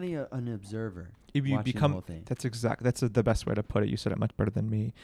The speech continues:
Speaker 2: To become an observer, um, and it's just a mindfulness check-in with their body,
Speaker 1: Mm-hmm.
Speaker 2: that a lot of times pain just has this nagging sensation where it's just happening to us or in us, and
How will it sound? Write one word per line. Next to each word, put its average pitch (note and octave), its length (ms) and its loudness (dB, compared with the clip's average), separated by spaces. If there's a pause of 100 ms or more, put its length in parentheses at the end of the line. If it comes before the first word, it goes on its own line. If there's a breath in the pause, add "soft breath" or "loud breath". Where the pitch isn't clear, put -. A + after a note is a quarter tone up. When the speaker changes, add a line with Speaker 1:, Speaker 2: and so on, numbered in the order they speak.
(140 loud breath)
Speaker 2:
To - 100 -4
become C#3+ 240 6
an B2 80 6
observer, G#2+ 680 2 (440 loud breath)
um, A2 340 -2
and B2+ 80 0
it's B2 120 -2
just - 160 -2
a C3+ 40 0
mindfulness A2 1000 -2
check-in A2+ 400 -2
with G#2+ 120 -4
their G#2 120 0
body, A2+ 440 -2
Speaker 1:
Mm-hmm. F#2 280 -10 (140)
Speaker 2:
that A#2+ 140 0
a - 60 -6
lot C3 160 2
of C#3+ 60 -2
times C3 240 -4
pain B2 300 0
just A#2 200 -6
has A#2 240 -2
this - 180 -8
nagging G#2+ 960 -2 (360 soft breath)
sensation A2+ 720 -2
where G#2 120 -2
it's - 80 -6
just - 160 -8
happening G#2+ 600 0
to A2 280 -4
us G#2+ 380 -6
or G#2 400 -6
in A#2 180 -6
us, G#2+ 380 -10
and G#2+ 240 -8